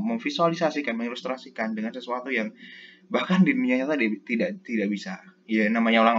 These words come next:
olahraga, ya pasti akan bau gitu kan, akan keringetan. Era memang hakikat manusia kan memang bau kan.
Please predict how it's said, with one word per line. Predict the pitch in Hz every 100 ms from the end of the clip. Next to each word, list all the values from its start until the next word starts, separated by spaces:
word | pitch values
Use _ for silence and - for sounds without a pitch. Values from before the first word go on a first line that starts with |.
| 107
olahraga, | 107 117 117 113 104 131 175
ya | 110 101
pasti | 92 -
akan | 151 143 110
bau | 104 135 104
gitu | 101 101
kan, | 110 156 196 - _
akan | - 202
keringetan. | 208 196 196 190 107 98
Era | 101 101
memang | 101 104
hakikat | 110 110 101
manusia | 101 113 113 135
kan |
memang | 156 139 131
bau | 120 110
kan. | 110 139